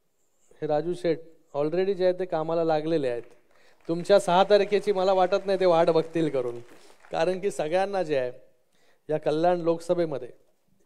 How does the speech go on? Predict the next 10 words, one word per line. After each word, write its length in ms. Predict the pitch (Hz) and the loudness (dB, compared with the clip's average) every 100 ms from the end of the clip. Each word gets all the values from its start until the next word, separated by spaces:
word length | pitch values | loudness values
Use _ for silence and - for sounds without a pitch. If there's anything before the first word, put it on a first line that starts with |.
| _ _ _ _ _ _ _ _ - | _ _ _ _ _ _ _ _ -10
आपल्याला 380 | 143 151 160 165 | -8 -4 -2 -2
जे 160 | 160 156 | -4 -6
लक्ष 220 | 156 - | -6 -6
गाठायचं 480 | 170 143 143 131 131 | -6 -6 -6 -10 -10
आहे 80 | 123 - _ _ - | -14 -16 _ _ -4
त्यासाठी 420 | 151 156 165 180 | -2 -2 -4 -4
सर्व 260 | 175 156 170 | -6 -4 -4
पक्ष 320 | 170 156 - 175 175 180 _ _ _ _ | -4 -8 -4 -4 -4 -12 _ _ _ _
एकत्रित 440 | 139 156 175 196 170 | -8 -4 -2 -2 -2
आलेत. 220 | 120 120 | -2 -4